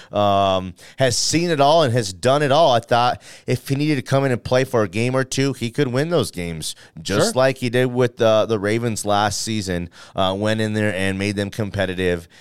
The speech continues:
Speaker 1: and, and did a good job. Um,
Speaker 2: But if
Speaker 1: also
Speaker 2: you're just keeping two quarterbacks,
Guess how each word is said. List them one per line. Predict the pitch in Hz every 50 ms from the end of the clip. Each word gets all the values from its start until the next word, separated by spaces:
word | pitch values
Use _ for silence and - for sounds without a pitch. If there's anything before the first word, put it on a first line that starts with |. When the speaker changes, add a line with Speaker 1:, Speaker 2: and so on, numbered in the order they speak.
| - - -
Speaker 1:
and, | 95 95 95 -
and | - 101 98 92 85
did | 104 104 95
a |
good | 92 82 101 95 80
job. | - 95 92 87 87 90 87 80 - - - - -
Um, | - 98 101 101 98 95 95 95 92
Speaker 2:
But | 92 151
if | 160 135
Speaker 1:
also | 135 156 160 143 170
Speaker 2:
you're | 160 160
just | 160 143
keeping | 127 175 165 - 143 123
two | - - 160 156 147
quarterbacks, | - - 143 151 139 123 104 107 101 98 98 - - - - - - - -